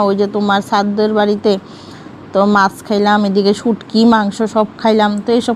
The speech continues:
খাইয়া দেখবা স্নান টান না করে সাদ্য বাড়ি যাইতে ইচ্ছা যায় না, তো নিজেদের মানুষ তো যাইতে তো লাগবোই। আর তার জন্য করুন কি যে স্নান, স্নানটা কইরা যাবো, তখন ঘর দুয়ার পয় পরিষ্কার করে স্নান করুম। আহ, ততক্ষণে বাবু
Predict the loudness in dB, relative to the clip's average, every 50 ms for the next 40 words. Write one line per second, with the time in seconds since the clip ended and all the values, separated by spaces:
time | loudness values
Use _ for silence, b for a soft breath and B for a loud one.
0 | -6 -4 -2 0 2 2 2 0 0 -2 -2 -2 -2 -2 -2 -2 0 -2 -2 -2
1 | 0 0 -2 -2 -2 -2 -2 -2 -2 -2 -2 0 0 2 2 2 2 0 0 -2
2 | -2 -2 -4 -4 -4 -4 -4 -2 -2 -2 -4 -4 -8 -14 B B B B B B
3 | B B B B B B B B B -20 -20 -20 -18 -8 -2 0 2 2 4 4
4 | 4 2 2 2 2 2 2 2 0 -2 -4 -2 -2 0 0 0 0 -2 -4 -2
5 | 0 2 2 2 0 0 -2 -2 0 0 0 0 -4 -8 -14 -20 -20 -20 -18 -14
6 | -12 -10 -8 -6 -4 -4 -4 -4 -4 0 0 0 0 2 0 0 2 0 0 2
7 | 2 0 2 0 0 0 2 2 2 4 4 2 0 -2 -4 -2 0 0 0 -2
8 | -6 -8 -6 -2 0 0 0 2 2 0 0 2 2 2 2 2 0 0 -4 -6
9 | -10 -12 -16 -20 -20 -20 -20 B B B B B B B B B B B -14 -12
10 | -6 -2 0 2 2 2 2 2 2 0 2 2 2 2 2 2 0 0 0 0
11 | -2 -4 -4 -2 -4 -2 0 0 0 0 0 0 0 0 0 0 0 -2 -2 -4
12 | -4 -4 -4 -6 -8 -12 -18 -20 -20 -20 -20 -20 -20 -18 -12 -6 -4 0 0 0
13 | 0 0 0 0 0 0 0 2 2 4 4 4 4 2 2